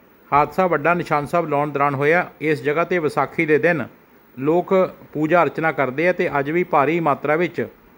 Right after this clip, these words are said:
ਇੱਥੇ ਲੋਕ ਇਕੱਠੇ ਹੋਏ। ਇਸ ਵਾਰ ਪੂਜਾ ਸਥਾਨ 'ਤੇ ਵੱਡ-, ਇਸ ਵਾਰ ਪੂਜਾ ਸਥਾਨ 'ਤੇ ਵੱਡਾ ਨਿਸ਼ਾਨ ਸਾਹਿਬ ਲਾਉਣਾ ਸੀ, ਇਸ ਲਈ ਅੱਜ ਇੱਥੇ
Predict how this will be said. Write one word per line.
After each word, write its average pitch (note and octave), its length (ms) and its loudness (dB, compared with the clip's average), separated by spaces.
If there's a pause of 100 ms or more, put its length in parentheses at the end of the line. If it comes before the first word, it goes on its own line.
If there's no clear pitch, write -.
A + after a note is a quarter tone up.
(340)
ਇੱਥੇ D#3 260 0
ਲੋਕ D#3 280 2
ਇਕੱਠੇ D3+ 420 0
ਹੋਏ। D3+ 280 2 (280)
ਇਸ D3 180 -2
ਵਾਰ F3+ 160 2
ਪੂਜਾ E3+ 340 0
ਸਥਾਨ D3 240 0
'ਤੇ D#3+ 120 -2
ਵੱਡ-, D3 160 2 (720)
ਇਸ D3+ 200 4
ਵਾਰ F#3 160 4
ਪੂਜਾ E3 360 0
ਸਥਾਨ D3 260 -2
'ਤੇ D3 120 -2
ਵੱਡਾ D#3 280 0
ਨਿਸ਼ਾਨ C#3+ 480 0
ਸਾਹਿਬ E3+ 260 0
ਲਾਉਣਾ C#3 300 0
ਸੀ, F3+ 200 0
ਇਸ D3+ 180 0
ਲਈ F3 140 -2 (140)
ਅੱਜ D#3 120 -2
ਇੱਥੇ D#3+ 400 -2